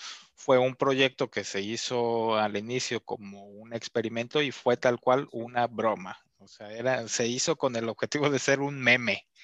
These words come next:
Speaker 2: Exacto. Una
Speaker 1: Entonces
Speaker 2: criptomoneda de meme, básicamente, el meme del perrito que muchos deben conocer probablemente.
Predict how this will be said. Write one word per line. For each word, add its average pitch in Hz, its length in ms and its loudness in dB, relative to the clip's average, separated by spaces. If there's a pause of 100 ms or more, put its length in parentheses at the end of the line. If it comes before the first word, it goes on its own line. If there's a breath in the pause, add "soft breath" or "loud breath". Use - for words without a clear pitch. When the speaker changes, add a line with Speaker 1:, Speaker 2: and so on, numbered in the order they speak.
(140 loud breath)
Speaker 2:
Exacto. 113 840 -6 (100)
Una 160 300 -2
Speaker 1:
Entonces - 0 -
Speaker 2:
criptomoneda 143 680 2
de 135 100 2
meme, 123 400 0 (100)
básicamente, 131 580 0
el 127 60 2
meme 147 200 0
del 143 160 2
perrito 139 480 0
que 107 260 0
muchos 120 300 -8
deben 123 220 -4
conocer 120 420 -4
probablemente. 135 720 -8